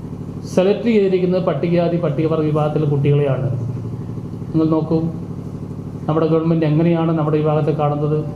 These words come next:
കുറഞ്ഞത് ഒരു ഇരുപത്തയ്യായിരം പട്ടികജാതി പട്ടികവർഗ വിഭാഗത്തിനെങ്കിലും ഇത്തരം മേഖലകളിൽ ജോലി കൊടുക്കണം എന്നുള്ള ഒരു നടപടിയുമായിട്ടാണ് ഗവൺമെന്റ് മുന്നേറിക്കൊണ്ടിരിക്കുന്നത്.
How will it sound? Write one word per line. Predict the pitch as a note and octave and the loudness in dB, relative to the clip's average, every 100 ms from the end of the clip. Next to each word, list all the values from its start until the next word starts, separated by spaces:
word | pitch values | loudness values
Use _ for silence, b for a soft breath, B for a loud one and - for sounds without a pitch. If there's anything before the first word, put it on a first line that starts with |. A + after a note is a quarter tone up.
| - - - - - - - - - - - - - - - - | -10 -10 -10 -10 -10 -10 -10 -10 -12 -10 -10 -10 -12 -10 -6 0
കുറഞ്ഞത് | D#3+ F3 F#3+ G3+ | 2 2 2 4
ഒരു | G3 | 4
ഇരുപത്തയ്യായിരം | E3+ F#3 - G3 F#3+ F#3+ G3 G3+ | 4 2 2 2 4 2 2 2
പട്ടികജാതി | F#3+ F#3+ F#3 F#3+ F#3 | 0 0 0 2 2
പട്ടികവർഗ | F3 D#3+ F3+ F3 F3 | 2 0 0 2 2
വിഭാഗത്തിനെങ്കിലും | F3 E3 E3+ F3 F3 E3 E3 F3 G#3+ C4 - - - - - - - - - - - F3 | 2 2 0 0 0 2 2 4 2 0 -6 -8 -6 -6 -8 -10 -10 -10 -12 -12 -6 -2
ഇത്തരം | - G3 G3 | 2 2 4
മേഖലകളിൽ | E3+ F3+ F#3+ F#3+ F#3 F3+ G#3 - - - - - - - - - | 4 4 4 4 4 4 2 2 -6 -12 -12 -12 -12 -12 -10 -2
ജോലി | C#3+ E3+ F#3+ | 2 4 4
കൊടുക്കണം | F#3 E3 E3+ E3 D#3+ | 2 0 0 0 0
എന്നുള്ള | D3+ D#3 | 0 2
ഒരു | D#3 D3+ | 2 2
നടപടിയുമായിട്ടാണ് | D3+ C#3+ D3+ D#3+ D3+ C#3+ C#3+ C#3+ C#3+ | 2 2 2 2 2 2 2 0 2
ഗവൺമെന്റ് | C#3 C#3 C#3 | 4 4 2
മുന്നേറിക്കൊണ്ടിരിക്കുന്നത്. | C3+ C3 C3 B2+ C3 C3 B2 B2 A2+ | 0 0 0 -2 -2 -4 -4 -4 -4